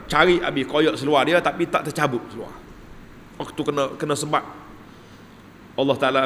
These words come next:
kabulkan doa dia. Dia sabar. Beliau begitu sabar menghadapi kesemuanya, tetap teguh berpegang dengan pendirian agamanya di atas jalan yang lurus, sehingga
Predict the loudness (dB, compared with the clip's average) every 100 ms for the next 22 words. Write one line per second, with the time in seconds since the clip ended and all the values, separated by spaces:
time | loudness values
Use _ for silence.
0 | 2 2 6 6 6 2 2 2 4 4
1 | 2 -8 -14 -16 -18 -20 -20 -4 2 2
2 | 4 4 4 4 -2 -12 -16 -16 -16 -16
3 | -18 -20 -20 -20 -20 -20 -20 -20 -20 -20
4 | -20 -20 -20 -4 2 6 6 6 4 2
5 | 2 0 2 2 2 0 2 0 -2 -4
6 | 0 0 4 2 2 -4 -14 -18 -20 -20
7 | -18 -20 -16 -8 2 4 4 0 4 4
8 | 4 2 2 4 4 2 0 -2 2 4
9 | 6 6 4 0 2 2 2 2 2 -2
10 | -12 -18 -20 -20 -6 2 4 4 4 6
11 | 6 4 4 4 4 4 0 -8 -12 -16
12 | -16 0 4 4